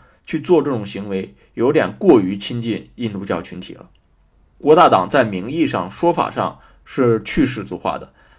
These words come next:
但是在执行政策的时候，在独立、独立时期，为了获取足够的政治选票，必然首先是要争取广大的印度教徒的支持，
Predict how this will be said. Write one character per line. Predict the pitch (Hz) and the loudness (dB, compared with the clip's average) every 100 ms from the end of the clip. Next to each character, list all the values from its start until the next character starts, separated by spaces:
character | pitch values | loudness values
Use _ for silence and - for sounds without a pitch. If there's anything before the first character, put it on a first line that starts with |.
| _ | _
但 | 165 | 0
是 | 165 | 2
在 | 165 127 | 4 4
执 | 123 135 | 2 -6
行 | 151 127 | -6 -4
政 | 143 143 | -4 -4
策 | 123 | -4
的 | 98 80 | -6 -6
时 | - | -10
候， | - 98 _ _ _ | -10 -10 _ _ _
在 | 151 127 113 | 6 8 6
独 | - 113 | 4 0
立、 | 143 151 117 - _ | 4 2 0 -10 _
独 | 113 120 | -6 0
立 | 160 | 0
时 | 120 104 | 0 -8
期， | 98 - 101 101 _ _ | -12 -10 -12 -12 _ _
为 | 202 190 | 6 8
了 | 110 | 6
获 | 101 117 | 6 2
取 | - 101 | 2 -6
足 | 101 | -4
够 | 98 | 0
的 | 107 110 | 0 0
政 | |
治 | 107 95 | -4 -4
选 | 92 - | -6 -12
票， | - 98 - _ _ _ _ _ | -6 -6 -6 _ _ _ _ _
必 | 208 | 4
然 | 135 127 | 6 6
首 | 175 - - | 0 -4 -2
先 | 135 139 | -4 -4
是 | 147 | 0
要 | 139 104 | 2 2
争 | 127 123 | 0 -6
取 | 123 82 | -6 -8
广 | 95 - 92 104 | -6 -2 -2 2
大 | 127 104 | 4 4
的 | 95 78 80 | 0 -6 -6
印 | - 156 147 | -4 -4 -2
度 | 98 | 0
教 | 104 87 | 0 0
徒 | 92 | -4
的 | 87 | -8
支 | - 104 | -6 -10
持， | - - | -10 -16